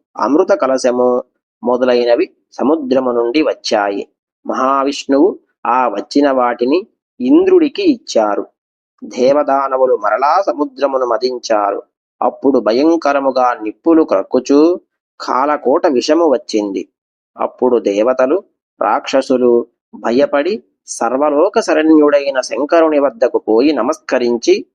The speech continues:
ఇలా స్తుతించారు. దేవదానవులు చేసిన శివస్తుతి.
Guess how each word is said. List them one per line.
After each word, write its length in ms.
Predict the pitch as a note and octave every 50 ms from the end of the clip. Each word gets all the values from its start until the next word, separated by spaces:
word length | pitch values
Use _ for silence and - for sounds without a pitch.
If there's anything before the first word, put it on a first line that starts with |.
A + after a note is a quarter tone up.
| _ _ _ _ _ _ _ _ -
ఇలా 260 | A#2+ A#2 A2+ A2 A2
స్తుతించారు. 840 | - - - G#2+ - C3 C#3+ C#3 C3 - B2 A2 G#2 G2+ - - - _ _ _ _ _ _ _ _ -
దేవదానవులు 1040 | - - - A2 A2+ B2+ C3+ C#3+ C#3 B2 A#2 A2 B2 D3 D#3+ D#3+ D3+ D3+ C#3+ C3 C3 - A2+
చేసిన 420 | A#2 A#2 A2+ - A2+ A#2+ D#3+ A#3+ C3 - _ _ _
శివస్తుతి. 720 | - - A#2+ A2+ B2 - - - _ G#2+ - - - -